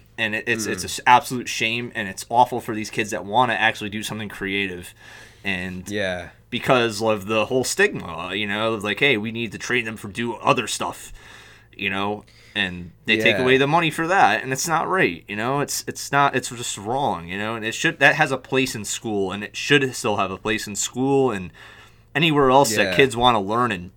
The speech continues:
Speaker 1: do that stuff.
Speaker 2: And
Speaker 1: So
Speaker 2: it, it goes, it goes beyond just entertainment as well. Like, in terms of entertainment, if you don't like the arts as a job prospect, then turn off your T V, get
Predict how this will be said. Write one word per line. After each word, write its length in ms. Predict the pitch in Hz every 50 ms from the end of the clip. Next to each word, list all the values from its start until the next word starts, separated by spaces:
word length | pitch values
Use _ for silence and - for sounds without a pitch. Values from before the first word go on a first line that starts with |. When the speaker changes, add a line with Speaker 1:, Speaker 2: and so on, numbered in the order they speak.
| _ -
Speaker 1:
do 200 | - - 117 120
that 200 | 113 101 90 -
stuff. 440 | - - - 85 - - - - - - - - - - - - _ _ _ _
Speaker 2:
And 120 | - 131 139
Speaker 1:
So 200 | 113 104 101 101
Speaker 2:
it, 60 | 127
it 160 | 120 104 123
goes, 400 | - 143 143 143 139 120 110 - - _ _ _
it 140 | - 123 120
goes 240 | 127 135 139 123
beyond 680 | 101 107 120 120 120 120 117 113 107 98 92 82 82 78
just 440 | - 92 98 95 92 90 - - - - _
entertainment 720 | - 92 95 90 90 - - - 101 95 95 95 95 -
as 100 | 90 92
well. 300 | 98 95 95 95 95 92 - _
Like, 300 | 104 104 98 - - - - - - _ _ - _ _ _ _ _ _
in 100 | 139 139
terms 260 | - 175 180 175 139
of 80 | 127 123
entertainment, 720 | 123 120 - - - 117 117 113 101 76 64 76 76 - _ _ _ _ _ _ -
if 220 | - - - - 135
you 140 | 151 151
don't 280 | 135 - 127 117 117 101
like 400 | 101 110 110 101 90 - - -
the 140 | 107 104 101
arts 300 | 101 98 92 82 - 101
as 80 | 95
a 60 | 98 92
job 280 | 90 107 101 95 95
prospect, 640 | - - 92 90 - - - 69 71 73 - - - _ _ _ _ _ _ _ _
then 180 | 98 98 95
turn 240 | - - 131 123 123
off 120 | 110 -
your 80 | 107 95
T 260 | - - 113 107 98 95
V, 240 | 95 98 82 82
get 180 | 85 - 104 110